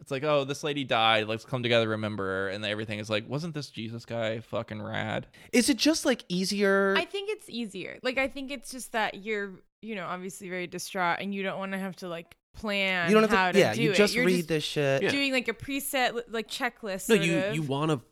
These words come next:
Speaker 4: you, it's like you have a human urge to honor someone, to remember someone, to do something to commemorate the feelings that you're having. And this is like, this is the, this is the correct thing to do. So
Speaker 3: Right.
Speaker 4: you don't have
Speaker 2: They're
Speaker 4: to
Speaker 2: all
Speaker 4: worry,
Speaker 2: wearing, like,
Speaker 4: "Have
Speaker 2: the
Speaker 4: I
Speaker 2: right
Speaker 4: done
Speaker 2: clothes
Speaker 4: enough?"
Speaker 2: and they're holding the right m-,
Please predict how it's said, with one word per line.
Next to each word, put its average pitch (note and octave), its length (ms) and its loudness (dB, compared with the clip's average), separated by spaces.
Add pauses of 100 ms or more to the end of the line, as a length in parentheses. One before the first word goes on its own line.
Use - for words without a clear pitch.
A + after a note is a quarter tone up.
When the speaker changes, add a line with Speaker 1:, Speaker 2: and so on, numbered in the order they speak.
(140)
Speaker 4:
you, A2 180 -8
it's - 160 -4
like C3 200 -2
you A#2+ 80 2
have C#3 240 2
a C3 60 4
human C3 380 2
urge A#2+ 300 -2
to A#2+ 140 -2
honor A#2 280 0
someone, A#2 320 -2
to G#2+ 60 -6
remember A2 320 -2
someone, A2 300 -2
to A2+ 80 -4
do A#2 340 0
something A2 380 -2
to A2 80 -6
commemorate G#2+ 640 -2
the - 80 -10
feelings A#2 420 -2
that B2+ 80 -2
you're B2+ 120 -2
having. D3+ 460 -2 (380)
And A2+ 240 0
this A2+ 220 0
is A2 120 -2
like, A2 140 -4
this D3 260 0
is G2 120 -4
the, - 100 -8 (160)
this D3 220 2
is A2+ 100 -2
the G#2 100 -6
correct - 380 -6
thing B2+ 160 0
to C3+ 80 -2
do. B2+ 180 2
So - 60 2
Speaker 3:
Right. - 80 -2
Speaker 4:
you A#2 80 4
don't B2+ 120 0
have C#3 60 0
Speaker 2:
They're D3+ 100 2
Speaker 4:
to B2 60 2
Speaker 2:
all F#3 140 10
Speaker 4:
worry, C3 160 10
Speaker 2:
wearing, F3 400 8
like, D#3 140 4
Speaker 4:
"Have D3 140 8
Speaker 2:
the - 40 6
Speaker 4:
I D#3 60 10
Speaker 2:
right D3+ 100 6
Speaker 4:
done C3 200 6
Speaker 2:
clothes B2+ 340 12
Speaker 4:
enough?" - 160 6
Speaker 2:
and D3+ 100 6
they're D3 100 4
holding D#3+ 300 4
the D#3 80 4
right D3 260 2
m-, C3 160 -2